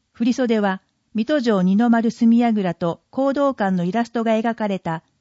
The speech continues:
水色を基調としたデザインになっています。梅大使の西山ひかるさんは、涼しげなデザインで夏に着るのにぴったり。様々な花が描かれているのも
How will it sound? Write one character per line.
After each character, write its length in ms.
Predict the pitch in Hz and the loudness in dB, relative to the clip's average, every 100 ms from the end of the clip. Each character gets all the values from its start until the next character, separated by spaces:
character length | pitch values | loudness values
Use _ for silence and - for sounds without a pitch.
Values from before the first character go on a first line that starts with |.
| _ - | _ -4
水 240 | 196 208 | -2 0
色 240 | 285 285 269 | 0 2 0
を 60 | |
基 100 | 254 | -2
調 240 | - 247 240 | -4 -4 -2
と 120 | 240 | -4
し 60 | |
た 140 | - 220 | -2 -2
デ 120 | 214 | 0
ザ 140 | 226 | 0
イ 80 | 269 | 2
ン 60 | 226 | 2
に 80 | 190 | 2
な 100 | 180 | -4
っ 60 | |
て 120 | - | -8
い 80 | 160 | -10
ま 140 | 151 147 | -10 -10
す。 220 | _ _ _ _ _ _ _ _ _ _ _ _ _ _ - | _ _ _ _ _ _ _ _ _ _ _ _ _ _ -2
梅 220 | 220 277 | 2 2
大 240 | 285 285 262 | 2 -2 0
使 100 | 208 | -2
の 100 | 180 | 0
西 260 | 185 226 | -2 -2
山 220 | 254 247 | 0 0
ひ 80 | 240 | -2
か 100 | - | -2
る 80 | 226 | -4
さ 180 | 220 208 | -4 -4
ん 80 | 196 | -2
は、 220 | 185 185 _ _ _ _ _ _ _ - | -4 -6 _ _ _ _ _ _ _ -6
涼 200 | 233 294 | -4 -2
し 120 | 285 | 0
げ 120 | 277 | 2
な 120 | 240 | 2
デ 140 | 185 185 | 0 -2
ザ 160 | 214 | -2
イ 80 | 208 | -2
ン 100 | 180 | -2
で 220 | 156 160 - | -4 -8 -6
夏 240 | 170 - | -6 0
に 120 | 269 | 0
着 140 | 214 202 | 0 -4
る 100 | 202 | -2
の 100 | 196 | -2
に 140 | 165 | -4
ぴ 100 | - | -10
っ 40 | - | -18
た 120 | - 175 | -10 -10
り。 180 | 147 _ _ _ _ _ _ _ _ - | -10 _ _ _ _ _ _ _ _ -4
様 240 | 240 294 | 0 2
々 240 | 294 262 | 2 2
な 100 | 220 | 2
花 240 | 190 214 240 | 0 -2 -2
が 100 | 202 | -2
描 220 | 185 220 | -2 -4
か 140 | 220 226 | -4 -4
れ 120 | 226 | -4
て 140 | 196 | -4
い 40 | 180 | -4
る 100 | 175 | -4
の 140 | 165 | -4
も 180 | 160 | -6